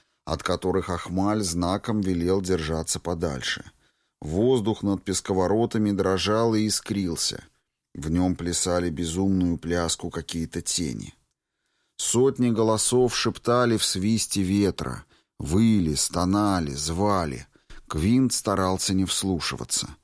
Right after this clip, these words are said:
На горизонте то и дело возникали призрачные фигуры. Вихри, высокие, меняющие форму,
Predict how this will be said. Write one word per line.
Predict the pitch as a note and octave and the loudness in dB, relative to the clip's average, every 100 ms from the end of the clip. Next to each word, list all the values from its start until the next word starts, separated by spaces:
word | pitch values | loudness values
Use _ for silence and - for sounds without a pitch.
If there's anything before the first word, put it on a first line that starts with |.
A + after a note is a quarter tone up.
| _ _ _ _ _ - | _ _ _ _ _ 0
На | F#2 | 2
горизонте | F#2 G2+ G2+ F2 C3+ C#3 A#2+ A2+ | 4 4 4 4 4 2 2 0
то | A#2 A#2 | 2 4
и | A2 | 4
дело | E2+ B2 B2 | 2 2 4
возникали | G#2+ G2+ F#2 F#2+ A2 A#2 A2+ | 2 2 2 0 2 2 2
призрачные | - G2 G2+ F#2+ F#2 - F#2+ F#2 | 2 2 2 0 -2 0 2 0
фигуры. | - F2+ F#2+ F2+ B1 G1+ - _ _ _ - | -2 -2 0 0 0 -6 -14 _ _ _ -6
Вихри, | D2+ G#2 B2 - C#2 | 2 4 4 0 -4
высокие, | C2 D2+ - F#2+ G#2+ G#2 - D#2 | -4 0 2 4 4 2 0 -2
меняющие | D2 E2+ F#2 F#2+ F2+ - - E2 | 0 2 2 2 2 0 0 -2
форму, | D2+ F#2 G#2+ G2+ D#2 B1+ | -2 0 2 2 0 -4